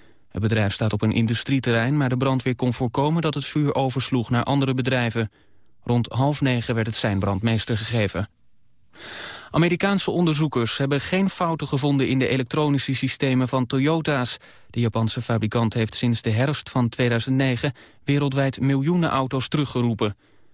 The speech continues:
Toyota deed dat na berichten dat auto's tijdens het rijden plotseling uit zichzelf versnelden.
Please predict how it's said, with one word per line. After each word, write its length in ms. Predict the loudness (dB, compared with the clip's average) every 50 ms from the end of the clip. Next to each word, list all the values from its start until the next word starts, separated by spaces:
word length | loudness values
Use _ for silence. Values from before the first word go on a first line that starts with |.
| -20 -8
Toyota 480 | -4 0 2 2 2 2 2 0 0 2
deed 180 | 2 2 2
dat 240 | 2 0 0 -2 -2 0
na 180 | 2 2 2
berichten 460 | 2 2 0 0 0 -2 -2 -4 -2
dat 180 | 0 -2 -2 -2
auto's 460 | -2 -2 -2 0 0 0 -2 -2 -2
tijdens 340 | -2 0 0 0 0 -2 -2
het 120 | -4 -2
rijden 380 | 0 0 0 2 0 0 -2 -4
plotseling 560 | -2 -2 -2 -2 -2 -2 0 0 0 2 2
uit 160 | 0 -2 -2
zichzelf 460 | -4 -6 -6 -6 -2 0 0 0 0 -2
versnelden. 600 | -4 -4 -2 0 2 2 2 2 2 0 -2